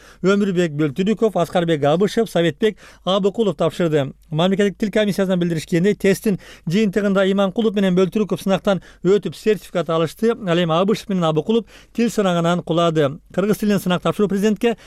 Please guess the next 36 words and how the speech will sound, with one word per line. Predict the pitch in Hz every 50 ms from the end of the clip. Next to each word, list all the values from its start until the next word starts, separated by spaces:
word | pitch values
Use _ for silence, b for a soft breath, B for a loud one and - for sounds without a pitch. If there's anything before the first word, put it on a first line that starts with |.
| B B B B
талапкерлерге | - 190 202 302 - - 220 220 220 233 233 233 226
коюлган | - 220 214 214 208 202 220 208
негизги | 196 208 208 190 -
шарттардын | - - 196 185 - 196 175 180 180 170
бири. | 175 175 214 233 233 233 214
Кандидаттар | - - 175 180 175 165 175 170 - - 208 214 220 226 190
жүз | 147 143 175 202 202 190
балдык | 202 196 190 190 -
тесттин | - 175 - - 208 196
кеминде | 180 185 185 196 196 208 226 226 B B B B B
алтымыш | - 170 180 196 180 - 196 196 185 -
упай | 202 - 190 185
алуусу | 180 170 165 170 151 - 180 160
шарт. | - - 196 170 139 - _ _ -
Президент | - 185 190 202 196 -
шайлоо | - 208 202 180 151 B B B B B B
он | 175 196 214 214
бешинчи | 220 190 - 208 190
октябрга | 208 196 180 220 214 196 175 160 156 147
белгиленген. | 151 151 151 156 156 160 165 175 190 214 202
Талапкер | - 185 175 170 - - 208 214
болуу | 208 208 185 160 139 B B B B B
ниетин | 165 180 202 196 - 220 196 196
билдирип, | 185 190 185 180
Бишкекке | 180 - - - 190 175 170 160 160 - - _ _ 170
элүү | 196 214 202
тогуз | - - 190 170 151
адам | 170 160 165 160
арыз | 165 180 170 165
берген | 165 160 156 156 156 165
эле. | 170 202 226 226 - _ _ _
Он | - 175 185
бешинчи | 185 190 143 165 -
августка | 185 175 156 - 180
карата | 160 160 156 - 214 220 202 B B B B B
алардын, | B 160 170 190 202 190 180 196 208